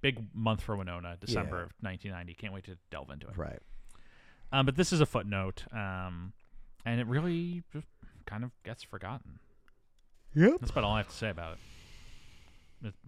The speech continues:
Speaker 1: it's a flop.
Speaker 2: Yeah, sorry, folks, if this was just not, like, <laughs>
Speaker 1: <laughs> The
Speaker 2: you know,
Speaker 1: mo-, I mean, yeah,
Speaker 2: we
Speaker 1: this
Speaker 2: had
Speaker 1: is
Speaker 2: some good, interesting conversation, but all in all, the movie in d-, general is just kind of blech.
Speaker 1: Yeah, it's ki-, it's a big,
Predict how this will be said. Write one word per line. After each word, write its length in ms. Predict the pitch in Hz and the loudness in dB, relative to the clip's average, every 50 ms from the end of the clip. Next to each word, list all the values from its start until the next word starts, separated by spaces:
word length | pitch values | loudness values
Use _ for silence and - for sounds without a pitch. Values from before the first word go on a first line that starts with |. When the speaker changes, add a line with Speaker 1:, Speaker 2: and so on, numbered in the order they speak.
| 98 - - - - | -18 -18 -14 -8 -8
Speaker 1:
it's 140 | 113 98 - | -6 -6 -6
a 40 | - | -10
flop. 500 | - - 95 95 92 82 90 - - - - - - - - - - - - - - - - - - - - - | -10 -8 -6 -4 -2 -4 -4 -4 -6 -10 -10 -10 -12 -12 -12 -12 -12 -16 -18 -20 -20 -20 -20 -20 -16 -14 -8 0
Speaker 2:
Yeah, 200 | 101 117 131 139 | 6 8 8 8
sorry, 320 | - - 151 156 165 147 | 8 8 8 8 8 8
folks, 340 | - - 107 101 95 - - | 6 6 4 4 4 2 -2
if 100 | 98 90 | -2 -2
this 180 | 98 92 - | -2 -2 0
was 160 | - 101 90 87 | 0 -2 0 0
just 240 | 95 92 - - | -2 -2 -2 0
not, 260 | 95 92 85 87 87 - | 0 0 0 0 0 -2
like, 340 | - 98 87 78 - - 120 - - | -2 -2 -2 -2 -2 -6 -6 -6 -8
<laughs> 80 | 240 - | -10 -10
Speaker 1:
<laughs> 100 | - - | -6 0
The 180 | - 220 - | 4 10 10
Speaker 2:
you 60 | 220 - | 12 12
know, 80 | 185 170 | 12 12
Speaker 1:
mo-, 160 | 190 202 - - 165 - - - - - - - - - - - - | 10 10 8 6 -2 -6 -8 -14 -16 -16 -16 -16 -16 -16 -14 -2 6
I 80 | - 208 | 8 10
mean, 80 | 208 | 12
yeah, 120 | 202 185 156 | 12 12 12
Speaker 2:
we 60 | 151 | 12
Speaker 1:
this 80 | 156 175 | 12 12
Speaker 2:
had 80 | 190 | 12
Speaker 1:
is 60 | 170 | 12
Speaker 2:
some 100 | 190 185 | 10 12
good, 160 | 165 170 165 160 | 12 12 12 12
interesting 420 | 160 147 - 156 - - 147 131 | 12 8 6 2 4 4 4 8
conversation, 760 | 117 139 135 123 117 104 - 123 120 113 104 - 110 95 92 | 10 10 10 10 10 8 8 8 8 8 6 6 4 2 2
but 180 | 87 92 92 90 | 4 4 4 6
all 260 | 92 98 101 98 95 | 6 6 8 8 6
in 60 | 92 | 6
all, 280 | 92 92 87 85 85 85 | 6 4 4 4 4 2
the 80 | 82 | 2
movie 320 | 82 90 90 85 82 82 82 | 2 2 0 2 2 2 0
in 100 | 80 78 - | 0 -2 -2
d-, 100 | - 90 - - | -4 -6 -4 -2
general 380 | 95 92 85 82 80 78 78 | -2 -2 0 0 -2 -2 -4
is 80 | 78 82 | -4 -6
just 240 | - - 95 - - | -8 -10 -10 -8 -4
kind 200 | - 82 80 82 | -4 -2 -2 -2
of 100 | 78 76 - - - _ - _ _ - - | -4 -6 -8 -16 -20 _ -20 _ _ -14 -12
blech. 320 | 82 80 82 78 76 73 - 95 92 - - | -6 -4 -4 -4 -4 -6 -8 -12 -12 -12 -8
Speaker 1:
Yeah, 260 | 127 123 123 113 110 | -4 -2 0 0 0
it's 220 | 107 101 - - - | -2 -4 -6 -12 -10
ki-, 140 | - - 139 | -4 -4 -2
it's 360 | 135 - 123 107 - - - | -2 -2 -4 -8 -8 -12 -12
a 40 | 120 | -12
big, 300 | 104 - 123 113 107 95 | -10 -6 -4 -4 -6 -6